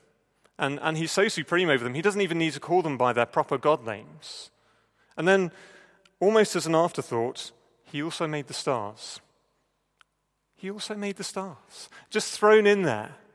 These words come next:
God's supremacy over all things is shown in creation, not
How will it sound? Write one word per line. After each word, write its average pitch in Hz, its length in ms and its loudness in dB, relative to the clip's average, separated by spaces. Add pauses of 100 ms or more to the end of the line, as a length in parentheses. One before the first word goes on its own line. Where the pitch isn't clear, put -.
(2750)
God's 214 260 -2
supremacy 185 800 -2
over 123 240 0
all 117 140 -4
things 120 760 -8 (540)
is 143 140 -8
shown 156 520 0
in 147 200 -6
creation, 143 800 -4 (380)
not 170 500 -2